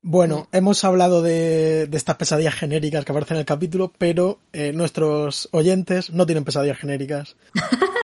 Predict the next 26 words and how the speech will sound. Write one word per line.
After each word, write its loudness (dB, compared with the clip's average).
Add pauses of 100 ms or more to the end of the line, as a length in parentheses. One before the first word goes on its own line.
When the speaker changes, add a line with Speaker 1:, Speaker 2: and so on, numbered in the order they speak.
Speaker 1:
Eh, -8 (140)
tienen 0
pesadillas 4
muy 0
interesantes. -2
Ayer 0 (200)
Noah -4 (260)
puso -6
una 0
pregunta -2
en -2
redes -2
sociales -4 (600)
pidiendo 2
que 4
alguien 2
nos -2
contase -2
<laughs> -
sus -2
pesadillas. 0 (320)
Speaker 2:
Sí, 2
es -8
que 4
me 2
pasa, 0